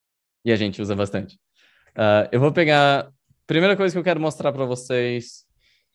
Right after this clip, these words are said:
ah, eu quero mostrar esse exemplo do, do Stack Overflow. Eu vou es-, ah,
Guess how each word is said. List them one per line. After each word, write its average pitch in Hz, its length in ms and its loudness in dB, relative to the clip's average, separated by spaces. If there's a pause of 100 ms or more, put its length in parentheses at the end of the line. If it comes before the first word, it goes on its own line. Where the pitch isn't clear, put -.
(300)
ah, 110 640 4
eu 131 100 0
quero 196 200 2
mostrar 190 300 0
esse 170 100 -2
exemplo 147 320 -4
do, 135 280 -2
do 127 140 -8
Stack 123 260 -4
Overflow. 113 500 -4
Eu 123 60 -8
vou 131 40 -4
es-, - 220 -12 (800)
ah, 71 380 -8